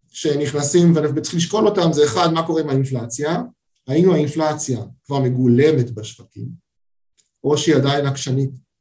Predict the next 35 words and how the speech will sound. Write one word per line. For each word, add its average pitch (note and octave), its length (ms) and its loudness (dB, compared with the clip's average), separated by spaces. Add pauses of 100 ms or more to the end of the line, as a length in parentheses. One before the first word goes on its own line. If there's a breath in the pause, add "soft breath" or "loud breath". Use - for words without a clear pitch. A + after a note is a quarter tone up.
(800)
והיא B2+ 120 0
תמשיך E3 360 0
לעלות C3+ 300 0
מעבר F#3 360 0
לציפיות? B2+ 460 0
כי C3 100 -6
כרגע F3+ 240 -4
אנחנו F#3+ 200 -2
מדברים, G3+ 420 2 (1080)
השווקים C#3 340 2
מתנהגים G#3 400 2
בהתאם F3+ 200 2
לציפיות, D3+ 600 0 (560)
וחלק C3+ 760 0
מהציפיות F#3+ 440 2
כבר F3 100 4
מגולמות. D3+ 600 2
השאלה F3 480 0 (240)
אם E3 80 2
הכל F3+ 220 -2
מגולם G#3 400 2 (320)
או F3 60 0
לא F3 220 4
הכל D#3+ 140 -2
מגולם. A#2+ 340 -6 (840)
אה, B2+ 80 0
זו D#3+ 120 0
השאלה F#3+ 320 2
הגדולה D#3+ 260 2
שכולם D#3 340 -4
שואלים E3 240 0
את G3+ 60 2
עצמם, G#3+ 380 -2 (140)
או D3 140 -8
האם F3 300 4